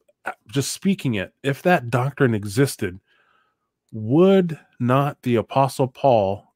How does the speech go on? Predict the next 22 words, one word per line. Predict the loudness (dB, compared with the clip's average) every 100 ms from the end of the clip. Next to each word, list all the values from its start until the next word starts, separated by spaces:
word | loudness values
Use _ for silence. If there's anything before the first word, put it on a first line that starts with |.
| -2
and | 2 4
my, | 4 4
my | 4 4
wife, | 4 4 0 -8 _ -14
here's | -8 0 2 2
the, | 0 -4 -4
the | -4
logic. | 0 0 -2 -4
My | -4
wife, | -2 0 -2 -4 _ _ _ _ _
she | -10 0 2 4
is, | 0 -4 -14 _ -20 -8
is | -2 -2
learning | 0 0 2 2
on | 2 2
these | 0 -2
things. | -4 -4 -6 -10 _ _ _ _ _
But | -2
last | 2 2 2
night | 2 2
she | 0 -2
said, | -2 -4